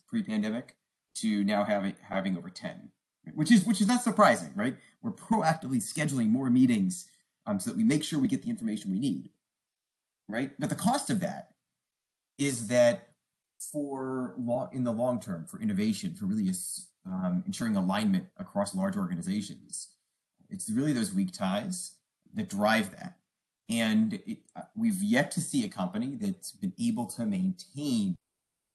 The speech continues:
those weak ties at pre-pandemic levels for more than a month. We have seen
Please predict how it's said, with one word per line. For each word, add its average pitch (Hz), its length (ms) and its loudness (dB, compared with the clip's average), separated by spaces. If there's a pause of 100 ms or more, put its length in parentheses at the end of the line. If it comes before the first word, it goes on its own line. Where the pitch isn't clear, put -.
those - 100 -12
weak 113 200 -2
ties - 640 0
at - 340 -4
pre-pandemic 95 600 -2
levels 90 360 2
for 104 120 -6
more 101 200 0
than 92 140 -4
a 87 40 -6
month. 90 280 -2 (520)
We 120 100 2
have 180 280 4
seen 110 720 -2